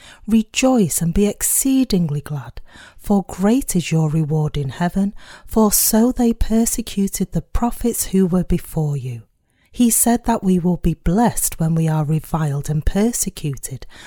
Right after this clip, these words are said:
and when someone says all kinds of evil against us falsely for his sake. People in the world often persecute the children of God and God's churches.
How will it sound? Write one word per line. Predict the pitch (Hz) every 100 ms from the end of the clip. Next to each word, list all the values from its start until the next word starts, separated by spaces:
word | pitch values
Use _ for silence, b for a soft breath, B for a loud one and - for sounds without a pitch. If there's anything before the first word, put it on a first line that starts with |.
| B
and | - 196
when | 185 180
someone | - 175 160 160
says | 156 - 156 151 -
all | - 196 233
kinds | 254 - 151 147 165
of | 151 -
evil | 208 240 247 165
against | 147 143 123 127 -
us | 151 147 B B -
falsely | - 202 208 123 - 156 156
for | -
his | 196 - 240
sake. | - - 156 127 - - - B B B B B B B
People | - 254 269 262
in | 233
the | 214
world | 185 165 139 143 - -
often | 214 214 269
persecute | 262 220 214 - 214 - 202 196
the | 185
children | - 170 151 160
of | 156 -
God | - 156 131 B B B
and | 180 190 180
God's | 185 190 -
churches. | - - 160 - - 127 -